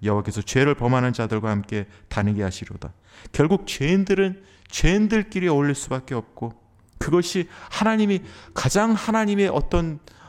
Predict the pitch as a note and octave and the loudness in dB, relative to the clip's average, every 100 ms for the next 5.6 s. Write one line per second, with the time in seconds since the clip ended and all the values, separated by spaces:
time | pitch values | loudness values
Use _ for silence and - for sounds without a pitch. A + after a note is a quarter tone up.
0 | - A#2+ A2+ G2+ - - - _ _ _ | -18 -10 -10 -10 -12 -14 -18 _ _ _
1 | _ _ _ _ _ _ _ _ _ _ | _ _ _ _ _ _ _ _ _ _
2 | _ - A2+ D3 C#3 A2 - B2+ C3 C3+ | _ -4 2 6 6 2 -2 0 2 2
3 | C3 G#2 - - _ A#2 - - G#3 - | 2 -2 -8 -20 _ -6 2 4 4 4
4 | G3+ F#3+ E3+ D3 A#2 - B2 - B2+ A2 | 4 4 0 0 0 0 -2 -4 -6 -2
5 | G#2 F#2 F2 A2+ A2+ | 0 0 -2 -2 -4